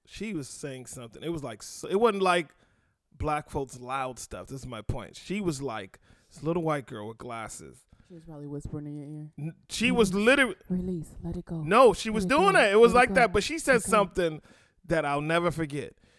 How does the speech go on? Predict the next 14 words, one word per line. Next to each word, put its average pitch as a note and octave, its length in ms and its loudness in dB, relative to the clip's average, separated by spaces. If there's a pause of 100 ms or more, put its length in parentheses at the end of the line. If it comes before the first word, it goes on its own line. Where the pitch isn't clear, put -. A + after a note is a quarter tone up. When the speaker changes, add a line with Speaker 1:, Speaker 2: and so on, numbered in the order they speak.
(200)
Speaker 1:
She - 240 -6
said, G2 380 -10 (960)
"That B2+ 280 -10
which B2 220 -10
is A2+ 160 -16
not G#2+ 220 -14
supposed - 380 -14
to E2 60 -18
be G2 160 -18
in F2 280 -18
you C2 260 -20
needs - 220 -20
to - 100 -20
come - 180 -20